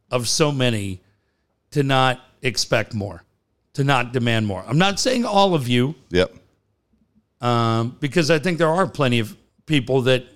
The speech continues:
Speaker 1: have come here that, that speak the language,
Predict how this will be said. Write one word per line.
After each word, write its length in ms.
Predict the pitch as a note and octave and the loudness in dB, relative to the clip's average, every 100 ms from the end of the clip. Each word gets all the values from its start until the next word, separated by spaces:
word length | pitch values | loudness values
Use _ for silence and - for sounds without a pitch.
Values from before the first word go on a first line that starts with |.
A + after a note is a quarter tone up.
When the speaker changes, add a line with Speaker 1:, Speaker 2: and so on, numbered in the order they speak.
| - | -6
Speaker 1:
have 240 | C3 B2+ | -4 -2
come 260 | - F3+ D3+ | 0 0 0
here 600 | B2 G3+ F#3 A2+ A2 A#2+ - _ _ _ _ _ _ - | 0 2 4 2 -2 -4 -10 _ _ _ _ _ _ -2
that, 260 | C#3+ C3+ - _ - | 0 0 -4 _ -4
that 260 | C3+ C#3 - | -2 -2 -4
speak 380 | - - G3+ G3 | -8 -2 0 2
the 80 | G3 | 2
language, 640 | G3+ A#3 G#3+ B2 D#2+ - | 2 2 0 -4 -8 -14